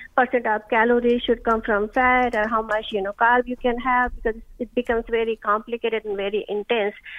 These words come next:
So for that reason, you know, I created this dot system. So dot system will tell you, you know, based on the calories you are getting from that food, uh, how much sugar and how much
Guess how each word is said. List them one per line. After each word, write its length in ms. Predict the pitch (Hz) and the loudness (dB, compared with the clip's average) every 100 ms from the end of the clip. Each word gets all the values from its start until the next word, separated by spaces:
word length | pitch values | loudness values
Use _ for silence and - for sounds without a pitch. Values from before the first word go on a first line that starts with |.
| - - | -14 -8
So 80 | 254 247 | -8 -2
for 160 | 247 240 | 2 2
that 360 | 226 226 262 | 2 2 2
reason, 680 | 240 240 254 226 226 220 214 | -2 -4 -4 0 2 2 -2
you 160 | - 220 | -2 -2
know, 160 | 214 196 | 0 0
I 100 | 208 | -2
created 480 | 220 226 220 220 220 | -2 -2 -2 -4 -4
this 120 | 214 - - | -6 -6 0
dot 240 | 254 285 - | 2 2 0
system. 460 | 214 214 - 233 240 - - - | -8 -4 0 0 0 -8 -16 -8
So 60 | 214 | 2
dot 260 | 202 294 - | 4 4 0
system 480 | 269 - 247 233 233 214 | -8 -2 0 0 -2 -2
will 220 | 220 220 220 - | 0 -2 -4 0
tell 180 | 277 | 2
you, 340 | 269 233 226 233 | 2 2 2 2
you 160 | 233 | 0
know, 240 | 220 214 226 - - - - 202 208 | 2 0 -2 -8 -16 -18 -18 -10 0
based 300 | 254 269 - | 0 0 4
on 200 | 240 233 | 4 2
the 100 | 233 | -4
calories 680 | - 214 240 247 240 240 226 | 0 2 2 2 0 -2 0
you 100 | 214 | 0
are 100 | 208 | 2
getting 440 | 214 214 240 240 - | 0 -2 -2 -4 0
from 260 | 220 214 | 2 2
that 160 | 214 185 - - | 2 0 -4 -4
food, 460 | 330 277 220 226 226 - - - - | 2 4 4 2 -2 -16 -18 -18 -2
uh, 140 | 233 214 | 2 2
how 280 | - - 254 | 0 2 2
much 220 | 254 233 226 - - | 4 2 0 -2 2
sugar 260 | 233 240 | 4 6
and 240 | 226 220 214 | 6 4 4
how 140 | 226 | 2
much 200 | 226 | 2